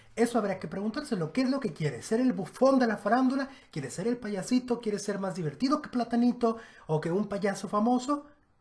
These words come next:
¿O realmente quiere ser un cantante respetado y un cantante al que simplemente no se importe cómo va a cantar y qué canciones y qué nos tiene que decir? No qué idioteces se va a inventar esta vez.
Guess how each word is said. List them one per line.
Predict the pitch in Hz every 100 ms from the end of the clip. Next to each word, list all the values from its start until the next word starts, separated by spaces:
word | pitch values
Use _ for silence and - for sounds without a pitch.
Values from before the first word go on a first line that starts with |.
| _ _ _ _ -
¿O | 180
realmente | 190 202 190 156 143 143
quiere | 151 147
ser | 143
un | 143 143
cantante | 139 147 143 143
respetado | - 165 170 - - 151 247 254
y | 190
un | 190 185
cantante | - 160 151 165 160 233 269 269 262 294 294 - - - - -
al | 170 151
que | - 156 147 - -
simplemente | - 214 214 190 190 180
no | 160
se | 147 147
importe | 143 202 202 - 214 - - _ _ _ _
cómo | 226 247 240 262 - _
va | 156
a |
cantar | 156 151 160 156
y |
qué | 160
canciones | 151 160 156 - 180 180 180
y | 156
qué | 160 165
nos | 160
tiene | - 143 143
que | 139
decir? | 123 120 123 113 - _ _ -
No | 151 143 -
qué | 147 143 - -
idioteces | 202 233 262 262 208 - 226 214 - _ _
se | - 180
va |
a | 120
inventar | 113 110 - -
esta | - 120
vez. | - -